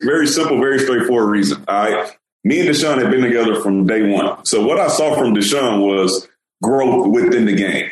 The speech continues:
right? So Deshaun started off as super emotional, trying to figure out how he can be as devious as he wanted to be, telling lies, and then coming to a realization that he needed to slow down a little bit.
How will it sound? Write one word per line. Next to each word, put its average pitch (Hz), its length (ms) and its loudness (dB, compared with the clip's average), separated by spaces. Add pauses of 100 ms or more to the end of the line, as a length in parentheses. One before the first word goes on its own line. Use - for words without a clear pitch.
right? 110 460 -2
So 101 260 0
Deshaun 98 340 0
started 123 280 0
off 92 120 0
as - 120 -2
super 147 440 0
emotional, 120 460 0
trying 127 220 -2
to 120 100 -2
figure 113 280 0
out - 300 -2 (220)
how 123 200 -2
he 127 80 2
can 117 160 2
be 113 140 2
as 98 100 2
devious 123 420 2
as 110 120 0
he 113 100 2
wanted 110 280 0
to 101 80 -2
be, 101 240 2
telling 123 340 0
lies, 98 420 0 (260)
and 107 160 0
then 107 120 0
coming 123 260 0
to 113 120 0
a 107 100 0
realization 113 580 0
that 98 160 0
he 113 160 2
needed 104 260 2
to 90 80 0
slow 110 280 0
down 98 220 0
a 85 40 0
little 82 200 -2
bit. 76 240 -2